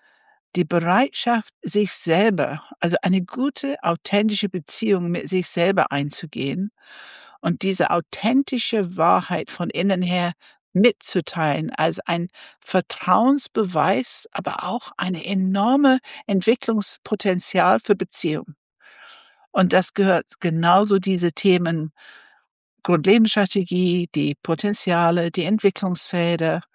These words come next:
da, wo wir selber noch Mühe haben, uns selber gut zu lieben. Ich finde, da können andere Leute immer uns unterstützen.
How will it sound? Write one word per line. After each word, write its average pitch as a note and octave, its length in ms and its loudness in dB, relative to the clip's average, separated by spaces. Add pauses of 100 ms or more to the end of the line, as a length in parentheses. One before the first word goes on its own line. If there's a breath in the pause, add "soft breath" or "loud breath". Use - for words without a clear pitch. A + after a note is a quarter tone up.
(720 loud breath)
da, F#3 400 2
wo F#3+ 120 2
wir F#3 160 4
selber F#3+ 540 4
noch F3+ 360 0
Mühe G#3+ 480 4
haben, B3 340 2
uns B3 320 0
selber A3 340 4
gut A3 300 -4
zu - 160 -4
lieben. G#3+ 340 0
Ich A#3 120 0
finde, F#3 200 0
da E3+ 120 4
können F#3 360 0
andere G3 320 0
Leute F3 240 2
immer G3 200 -2
uns A3+ 160 -2
unterstützen. A3 680 -4